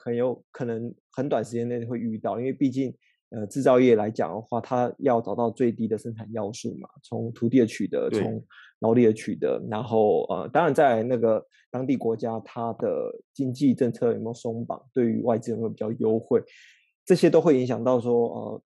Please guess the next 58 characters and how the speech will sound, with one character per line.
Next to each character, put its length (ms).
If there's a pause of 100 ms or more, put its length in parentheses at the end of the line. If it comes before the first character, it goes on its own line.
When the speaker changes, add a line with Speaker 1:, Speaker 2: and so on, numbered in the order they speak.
(180)
Speaker 1:
以， 280 (140)
这， 120 (200)
就 100
是 220
最 200
直 120
接 100
影 60
响 100
到 140
一 40
定 140
是 260 (200)
制 160
造 200
业。 240 (120)
所 120
以 60
其 100
实 160 (360)
像 300
光 200
耀 80
他 140 (160)
为 100
什 100
么 80
一 60
直 80
在 100
不 160
断 220
做 420 (160)
很 120
多 160
的 40
尝 320
试， 280
那 180
我 160
觉 180
得 60
Alice 320
她 320
也 100
想 220
到 140
这 80
样 120
的 140
问 220
题， 120
就 80
是， 220 (540)
呃， 280
他 120
们 80
都 280